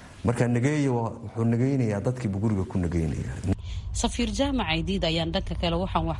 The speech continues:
Speaker 2: ka weydiiyey waxyaabaha safaaradda Soomaaliya uga qorshaysan dhalinyarada Soomaaliyeed ee dalkan ka tahriibta.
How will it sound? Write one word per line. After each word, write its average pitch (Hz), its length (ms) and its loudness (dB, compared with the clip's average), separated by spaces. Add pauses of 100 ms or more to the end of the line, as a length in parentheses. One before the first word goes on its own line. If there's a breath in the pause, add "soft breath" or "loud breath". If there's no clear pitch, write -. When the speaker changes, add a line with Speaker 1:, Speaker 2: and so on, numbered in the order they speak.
Speaker 2:
ka 214 60 0
weydiiyey 165 600 0 (300 loud breath)
waxyaabaha 233 520 2
safaaradda 170 520 0
Soomaaliya 175 680 0
uga 180 220 0
qorshaysan 175 560 0
dhalinyarada 170 460 0
Soomaaliyeed 165 760 0
ee 165 120 0
dalkan 170 400 -2
ka 190 120 -2
tahriibta. 156 680 0